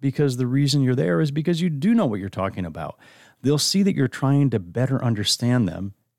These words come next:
and it also shows you're fully engaged in what they're saying. So don't hesitate to ask them what they mean when they use certain terms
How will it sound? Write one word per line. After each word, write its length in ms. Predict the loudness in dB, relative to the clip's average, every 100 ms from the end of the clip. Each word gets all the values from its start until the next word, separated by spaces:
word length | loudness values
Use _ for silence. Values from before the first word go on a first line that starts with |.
| _ _ -2
and 100 | 2
it 60 |
also 240 | 2 2 0
shows 360 | 0 0 2
you're 100 | 0
fully 320 | -4 -2 0 2
engaged 400 | 0 -2 -2 -2
in 80 |
what 180 | -2 -2
they're 120 | -2
saying. 480 | 0 0 0 -2 -10 -20 _ _ -4
So 120 | -2
don't 300 | 2 0 2
hesitate 420 | 2 2 0 -2
to 140 | -2 0
ask 220 | 0 2
them 160 | 2 2
what 160 | 0
they 160 | 0 2
mean 440 | 2 4 4 2
when 120 | 0
they 80 | 0
use 180 | 0 0
certain 300 | -2 -2 -6
terms 500 | -4 0 2 2